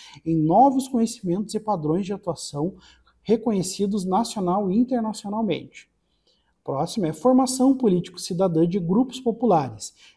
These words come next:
nela incluindo formação de conselheiros e lideranças populares. E a próxima e última é desenvolvimento de ações de monitoramento e controle popular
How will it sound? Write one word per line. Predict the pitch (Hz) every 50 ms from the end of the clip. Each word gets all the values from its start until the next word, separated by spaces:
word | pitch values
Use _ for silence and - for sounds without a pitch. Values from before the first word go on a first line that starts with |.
| -
nela | 147 143 143 147 151 147 147
incluindo | 151 147 - 214 208 190 185 208 226 269
formação | 262 - 240 226 214 208 185 - - 208 208 208
de | 180 196
conselheiros | 190 - 233 254 262 262 - 262 254 202 170 156 156 165 190 240 247 214
e | 196 185
lideranças | 190 202 196 175 180 160 160 175 - - 190
populares. | - - 196 - - 226 226 175 131 120 107 - - - - - _ _ _ - _ _ _
E | 156 165
a | 175
próxima | 175 - 190 165 160 180 175 - 214 196 196
e | 180 175
última | 214 214 - - 170 156
é |
desenvolvimento | 151 165 202 196 226 240 214 208 220 208 185 190 170 160 156 165 208 202 240 208
de | 160 160
ações | 156 156 156 - - 151 147 143 139
de | 135 143
monitoramento | 139 147 165 202 226 - 247 233 240 220 190 175 180 202 190 -
e | 196
controle | - - 170 156 - - 202 220 233 226
popular | 233 226 214 - - 180 156 143 131 127 139 147